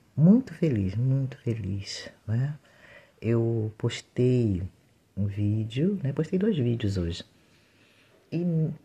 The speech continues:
quando eu postei o vídeo, a querida Ivonete Soares deu um testemunho lindo, ah, uma porta de emprego que Deus abriu pra ela perto de casa.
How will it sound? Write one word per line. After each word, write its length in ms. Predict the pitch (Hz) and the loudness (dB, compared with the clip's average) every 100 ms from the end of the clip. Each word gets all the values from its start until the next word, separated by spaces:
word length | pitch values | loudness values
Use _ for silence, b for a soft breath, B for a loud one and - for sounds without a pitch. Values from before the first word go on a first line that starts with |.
| _ | _
quando 180 | - 208 | 0 0
eu 60 | 190 | 2
postei 320 | 131 - 120 | 0 0 -2
o 60 | |
vídeo, 500 | 113 131 143 120 - - b _ _ | -2 -2 -2 -4 -8 -18 b _ _
a 60 | 120 | -10
querida 280 | - 156 156 | -4 -2 0
Ivonete 400 | 143 123 113 - | 0 2 0 0
Soares 640 | - 120 117 131 - - - - | 0 2 2 -2 -8 -12 -16 -6
deu 220 | 113 147 | 0 2
um 80 | 180 | 2
testemunho 560 | 151 - 139 131 151 | -2 -2 0 2 2
lindo, 580 | 135 123 127 127 135 139 B B B B - | 2 2 2 2 0 -2 B B B B -2
ah, 480 | 120 120 120 120 | 2 2 2 2
uma 140 | 117 117 | 2 -2
porta 280 | - 127 135 | -4 -2 0
de 140 | 135 | 0
emprego 500 | 131 - 127 127 120 | -4 0 2 2 0
que 120 | 120 | -2
Deus 200 | 120 123 | 2 2
abriu 300 | 123 110 131 | 2 0 -2
pra 180 | 139 113 | 0 0
ela 320 | 107 131 123 - _ - | 2 2 -2 -6 _ 0
perto 520 | 147 170 175 - 156 | 4 4 0 -4 -2
de 140 | 151 156 _ | -2 -4 _
casa. 500 | - 101 98 - - | -4 -2 -4 -6 -14